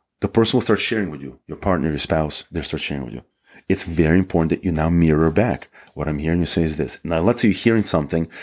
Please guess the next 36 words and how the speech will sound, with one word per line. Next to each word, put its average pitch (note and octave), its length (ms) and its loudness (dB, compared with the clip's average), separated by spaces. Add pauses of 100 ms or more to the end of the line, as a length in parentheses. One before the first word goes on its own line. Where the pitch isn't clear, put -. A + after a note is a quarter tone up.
(120)
that's F#2+ 200 0
triggering G#2 460 4
you. C3+ 280 2 (500)
Remember, D#2+ 600 0 (200)
you D#2+ 180 -4
will D2 160 -4
have E2+ 340 0
opportunity D#2+ 720 -4
to - 140 -12
share. - 440 -4 (460)
You F#2 140 2
will G2+ 80 6
also A#2 360 4
have G#2 120 2
a D#2 60 -4 (100)
turn, C2+ 240 -4 (480)
but E2+ 100 4
we F2+ 160 4
must F#2+ 500 2
take A#2 360 0
turns G2+ 680 -2 (520)
fully F#2+ 600 2
entering D#2+ 680 0
into E2 320 -4
the E2+ 100 -2
world D2 480 -2
of D2 140 -6
our B1 120 -8
partner. C#2+ 520 -4 (560)
And D#2 240 0
you G2+ 60 4
can't C3 320 2
really G#2 300 4
enter F#2 280 2
their F2+ 260 2
world D2+ 420 -4